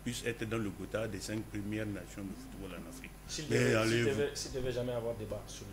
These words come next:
Speaker 2: le sport, déjà le football en particulier, ce débat, ce débat devrait porter sur quoi, selon
Speaker 1: Non,
Speaker 2: vous ?
Speaker 1: moi, je,
Speaker 2: Clairement.
Speaker 1: je pense qu'il faut, il faut, l'État ne peut pas continuer à financer. Parce que le football, euh, euh,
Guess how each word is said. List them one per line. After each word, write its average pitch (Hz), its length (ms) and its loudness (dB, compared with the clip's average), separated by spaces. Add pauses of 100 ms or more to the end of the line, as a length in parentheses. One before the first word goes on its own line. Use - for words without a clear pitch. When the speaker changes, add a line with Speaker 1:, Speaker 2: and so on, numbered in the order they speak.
Speaker 2:
le 110 80 -2
sport, 127 500 0
déjà 113 140 -4
le 113 100 -6
football - 300 -6
en 104 100 -4
particulier, 110 380 -8 (320)
ce - 80 -6
débat, 131 480 2
ce - 140 -8
débat 117 240 0
devrait 107 280 -2
porter 110 220 -6
sur - 220 -8
quoi, 107 180 0
selon - 240 -8
Speaker 1:
Non, 127 200 6
Speaker 2:
vous ? 110 60 6
Speaker 1:
moi, 135 160 6
je, 156 60 8
Speaker 2:
Clairement. 123 240 4 (100)
Speaker 1:
je 127 60 2
pense 170 240 4
qu'il 127 120 2
faut, 131 220 0 (200)
il 120 80 0
faut, - 160 -4
l'État 143 280 10
ne 185 60 8
peut 131 100 4
pas 135 140 4
continuer 107 380 2
à 101 60 4
financer. 92 280 -6 (260)
Parce - 120 -6
que 185 80 8 (140)
le 139 160 4
football, 156 500 4 (320)
euh, 107 320 2 (100)
euh, 98 220 -4